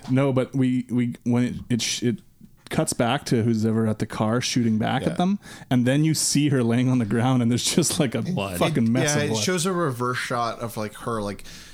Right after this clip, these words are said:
Speaker 2: from, from behind with, like, her top of her head, and
Speaker 1: Yeah.
Speaker 2: it's just, like, she's covered in blood. It's,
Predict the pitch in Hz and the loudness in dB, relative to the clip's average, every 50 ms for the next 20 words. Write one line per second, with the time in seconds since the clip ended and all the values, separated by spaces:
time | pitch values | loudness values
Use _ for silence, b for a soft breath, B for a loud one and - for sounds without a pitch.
0 | B B B - - - 117 113 113 110 - - - - - - - 123 120 117 | B B B -10 -8 -6 -4 -4 -4 -6 -8 -12 -18 -20 -16 -10 -8 -6 -4 -4
1 | 107 98 - - 117 98 104 110 120 123 127 120 110 - - 107 101 - - - | -4 -4 -4 -6 -6 -6 -4 -6 -6 -6 -8 -8 -10 -8 -8 -8 -8 -8 -10 -8
2 | 117 110 101 - - - 113 110 110 107 101 98 101 107 98 95 107 110 - - | -8 -8 -8 -8 -8 -8 -8 -6 -6 -6 -6 -6 -6 -6 -4 -6 -6 -6 -6 -4
3 | 117 107 101 98 98 - 104 101 107 92 - - - 113 - - - 110 101 87 | -2 -2 -2 -2 -2 -4 -6 -8 -8 -10 -10 -10 -8 -8 -8 -8 -8 -8 -8 -8
4 | 80 78 80 78 78 - 85 87 85 98 110 B B B B B B B - 151 | -8 -10 -10 -12 -14 -12 -12 -10 -10 -10 -12 B B B B B B B -8 -8
5 | - | -8